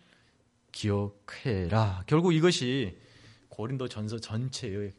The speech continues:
큰 주제입니다. 우리에게 던지는 바울의 권면이기도 합니다. 저와 여러분이 신앙생활을 하는 이유는 내가 신앙적으로 어떤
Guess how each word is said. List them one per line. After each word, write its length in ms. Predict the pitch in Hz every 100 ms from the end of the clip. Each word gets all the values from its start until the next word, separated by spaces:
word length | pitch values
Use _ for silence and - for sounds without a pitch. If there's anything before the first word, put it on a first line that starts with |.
| -
큰 460 | - - - 165
주제입니다. 580 | - - 98 92 90 - _ _ _ _ _ _ _ _ _ _ _ _ _
우리에게 640 | 135 135 151 139 139 117 -
던지는 480 | 104 104 110 104 92
바울의 380 | 95 98 104
권면이기도 640 | - 107 110 104 95 90 92
합니다. 420 | 98 87 82 90 -
저와 200 | - 147
여러분이 320 | 147 156 165 151
신앙생활을 560 | 190 180 170 160 151
하는 320 | 151 160 151
이유는 640 | 113 120 165 131 131 160 92 113 - _ _ _ _ _ _ _ _
내가 480 | 107 139 170 160 143
신앙적으로 960 | 175 165 160 147 135 131 120 107 - -
어떤 540 | 110 123 113 107 98